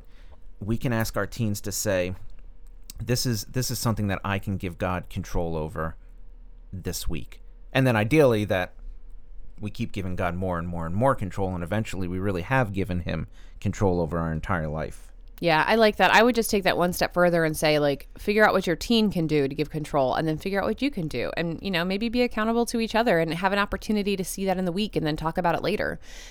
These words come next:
Speaker 2: You know, when the kids do something that they don't wanna do, that I've asked them to do, I thank them and I talk about it and I acknowledge that they did something that was hard for them or ag-, annoying for them or whatever. And it's not exactly how I would parent if I had known them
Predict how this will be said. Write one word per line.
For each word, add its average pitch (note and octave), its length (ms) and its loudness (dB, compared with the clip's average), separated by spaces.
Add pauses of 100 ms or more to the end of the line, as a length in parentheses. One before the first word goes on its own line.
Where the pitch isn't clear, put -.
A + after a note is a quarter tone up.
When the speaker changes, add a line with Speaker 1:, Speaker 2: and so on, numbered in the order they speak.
(100)
Speaker 2:
You F#3+ 80 2
know, F#3+ 80 6
when F#3+ 120 4
the F#3+ 60 2
kids A3 500 4 (400)
do G#3 160 4
something F#3 380 2
that E3 320 6
they F3+ 140 8
don't F3+ 220 4
wanna D#3+ 160 4
do, D3+ 460 4
that D#3 120 4
I've D3+ 120 6
asked E3+ 220 6
them D3 140 0
to D3+ 120 -4
do, C#3+ 300 0 (500)
I G#3+ 40 0
thank B3 280 2
them E3+ 440 -2
and F#3 120 2
I F#3 80 2
talk G3+ 240 2
about D3+ 240 6
it - 60 2
and F3 100 0
I E3+ 140 4
acknowledge E3+ 720 8
that D#3 160 2
they E3 100 6
did E3+ 280 4
something E3 300 0
that - 120 0
was - 140 -4
hard B3+ 200 6
for A3+ 140 2
them G3+ 280 4
or D#3 360 2
ag-, E3+ 260 -4
annoying G#3+ 520 6
for G3+ 120 0
them F#3+ 220 4
or F3+ 40 4
whatever. F3 320 4 (280)
And A#3 60 2
it's A#3+ 120 0
not D4+ 160 2
exactly F#3 460 6
how E3+ 160 6
I E3 100 6
would D#3 160 4 (300)
parent G3 300 4
if D3+ 120 -4
I D#3+ 80 8
had D#3 260 4
known F3 280 6
them D3 200 0